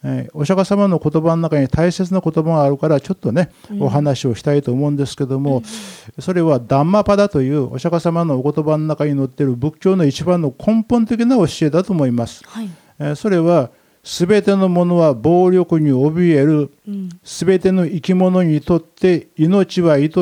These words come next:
Speaker 1: しい。
Speaker 2: うん。
Speaker 1: 己が身に引き比べて殺してはならぬ。
Speaker 2: うん。
Speaker 1: 殺さしめてはならぬ。」もう一つ、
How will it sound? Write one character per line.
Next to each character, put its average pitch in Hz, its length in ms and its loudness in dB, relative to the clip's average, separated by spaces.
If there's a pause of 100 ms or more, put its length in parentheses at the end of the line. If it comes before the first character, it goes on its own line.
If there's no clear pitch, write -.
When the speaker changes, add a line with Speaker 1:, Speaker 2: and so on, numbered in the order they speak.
Speaker 1:
し 185 360 -4
い。 156 60 -16 (220)
Speaker 2:
う - 20 -10
ん。 208 400 -8
Speaker 1:
己 185 280 2
が 170 160 2
身 180 160 0
に 180 80 0
引 156 80 0
き - 120 -12 (120)
比 - 0 - (280)
べ 175 120 0
て 160 140 0
殺 170 340 0
し - 140 -10
て 190 100 0
は 156 160 4
な 170 180 2
ら 170 160 2
ぬ。 165 100 -2
Speaker 2:
う 175 40 -2
ん。 165 100 -8 (480)
Speaker 1:
殺 196 300 2
さ 190 160 0
し - 160 -4
め 190 160 2
て 185 100 0
は 151 160 4
な 170 160 2
ら 175 160 2
ぬ。」 180 220 2 (1300)
も 202 140 0
う - 20 4
一 202 180 0
つ、 147 260 0